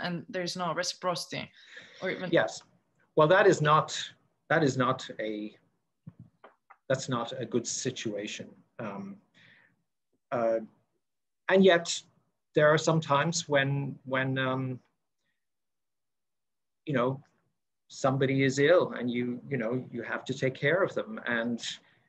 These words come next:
Speaker 2: um, and, and you may feel that you're doing, you know, all this work and not getting thanks.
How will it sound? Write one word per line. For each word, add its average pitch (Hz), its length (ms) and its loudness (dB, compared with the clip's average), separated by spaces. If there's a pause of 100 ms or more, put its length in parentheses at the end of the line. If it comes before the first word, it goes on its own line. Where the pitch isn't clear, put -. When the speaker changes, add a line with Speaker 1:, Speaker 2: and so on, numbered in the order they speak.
(540)
Speaker 2:
um, 123 520 -2 (1900)
and, 135 160 -2
and 143 140 2
you 135 80 4
may 135 220 4
feel 143 640 0 (380)
that 135 180 0
you're 139 200 4
doing, 135 500 2 (300)
you 143 100 2
know, 127 60 2
all 139 220 2
this 143 200 -2
work 143 240 0
and 135 140 0
not 135 240 2
getting 120 360 -2 (140)
thanks. 117 500 -6